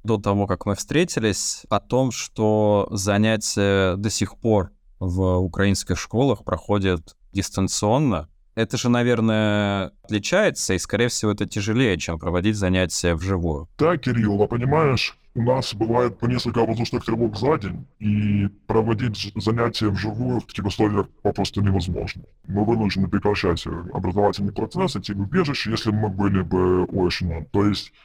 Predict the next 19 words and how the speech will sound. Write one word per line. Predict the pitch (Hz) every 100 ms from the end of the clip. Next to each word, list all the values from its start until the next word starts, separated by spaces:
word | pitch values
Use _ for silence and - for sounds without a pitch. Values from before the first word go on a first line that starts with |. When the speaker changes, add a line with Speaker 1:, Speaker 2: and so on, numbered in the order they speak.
| _
Speaker 2:
в | 95 95
данных | 139 147 139
условиях | 131 151 160 143 120 -
это, | - 120
наоборот, | 120 117 120 - -
удобней. | 123 104 95 80 85 - - -
Очень | 147 156 139 123
большое | 110 107 139 123
количество | 117 - 110
учеников | - 107 104 117 - -
учатся | 113 104 98
за | 95 104
гра-, | 95 -
из-за | 101 101
границы. | 90 87 - - - - _ _ _
Процентов | 104 104 131 113 113 95
двадцать | 104 -
пять-тридцать | 117 107 - 107 -
учеников | - 95 101 135 151